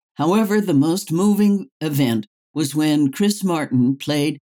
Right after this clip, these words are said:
with Zeta Bosio and Charlie Alberti, two members of the local band Soda Stereo.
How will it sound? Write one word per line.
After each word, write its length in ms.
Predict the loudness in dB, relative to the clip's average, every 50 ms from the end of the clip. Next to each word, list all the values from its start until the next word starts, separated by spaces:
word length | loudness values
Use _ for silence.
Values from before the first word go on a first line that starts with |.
| _ -6
with 280 | -2 -2 -2 -2 -2 -4
Zeta 400 | -2 -2 -2 -2 -2 -2 -4 -4
Bosio 800 | -4 -2 -2 -2 -2 -2 -2 0 2 2 2 2 0 -2 -2 -4 _ _ _ _
and 160 | -2 -2 -2 0
Charlie 460 | 0 -2 0 0 0 0 0 -2 -2
Alberti, 720 | -2 -2 0 0 0 0 0 0 0 0 -2 -2 -4 -8 _ _ _ _ _ _ _ _ -2
two 140 | 2 4
members 460 | 4 4 4 2 0 0 0 -2 0 -2
of 160 | -2 -2 0
the 80 | 2 2
local 380 | 2 2 2 0 0 -2 -4
band 480 | -2 0 0 0 2 2 2 0 0 -2
Soda 400 | -6 -8 -4 -2 -2 0 0 -2
Stereo. 720 | -4 -6 -6 -4 -2 0 2 2 0 0 -2 -4 -8 -10